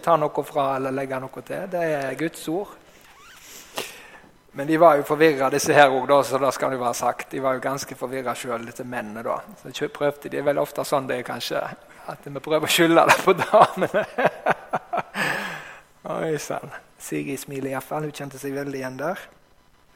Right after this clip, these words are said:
Eh, skal vi se, nå mister jeg jo helt tråden. Det er ofte sånn da,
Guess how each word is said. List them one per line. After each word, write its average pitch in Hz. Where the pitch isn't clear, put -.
Eh, 165
skal 147
vi 143
se, 147
nå 147
mister 147
jeg 139
jo 139
helt -
tråden. 127
Det 151
er 151
ofte 156
sånn 139
da, 143